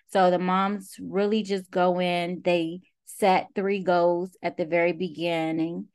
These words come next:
and I serve as their coach. And I basically am their biggest cheerleader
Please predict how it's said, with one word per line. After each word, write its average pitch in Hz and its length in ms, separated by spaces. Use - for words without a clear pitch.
and 175 340
I 170 80
serve 170 320
as 175 120
their 175 180
coach. - 600
And 170 360
I 165 200
basically 180 640
am 180 160
their 175 140
biggest 180 380
cheerleader 180 680